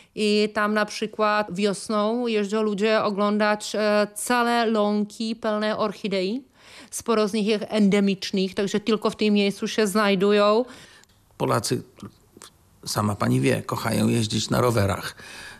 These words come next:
Speaker 2: Gdzie mogliby się wybrać tak, żeby zobaczyć coś przy okazji podróży, y, z siodełka rowerowego? Oczywiście są różne pętle na pograniczu,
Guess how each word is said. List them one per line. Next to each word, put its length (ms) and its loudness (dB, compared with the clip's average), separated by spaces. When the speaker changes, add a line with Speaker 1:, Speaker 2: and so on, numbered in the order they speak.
Speaker 2:
Gdzie 680 2
mogliby 560 2
się 180 -4
wybrać 480 0
tak, 240 -2
żeby 380 0
zobaczyć 600 0
coś 320 -2
przy 260 0
okazji 640 2
podróży, 800 2
y, 180 2
z 140 -4
siodełka 520 0
rowerowego? 680 0
Oczywiście 480 -2
są 380 0
różne 280 0
pętle 440 0
na 140 2
pograniczu, 800 2